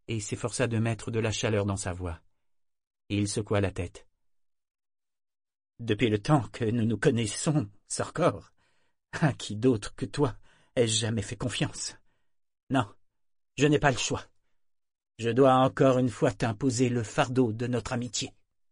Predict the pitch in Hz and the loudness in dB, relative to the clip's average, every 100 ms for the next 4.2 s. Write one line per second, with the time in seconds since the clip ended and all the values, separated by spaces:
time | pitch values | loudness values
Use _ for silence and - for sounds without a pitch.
0 | _ _ _ _ _ _ _ _ _ _ | _ _ _ _ _ _ _ _ _ _
1 | _ _ _ _ _ _ _ 123 127 151 | _ _ _ _ _ _ _ -6 -2 0
2 | 147 143 135 123 131 156 - _ _ _ | 2 2 2 2 0 -2 -10 _ _ _
3 | _ _ - 147 139 156 139 131 107 143 | _ _ -4 -2 0 -2 0 0 0 -2
4 | 160 | -4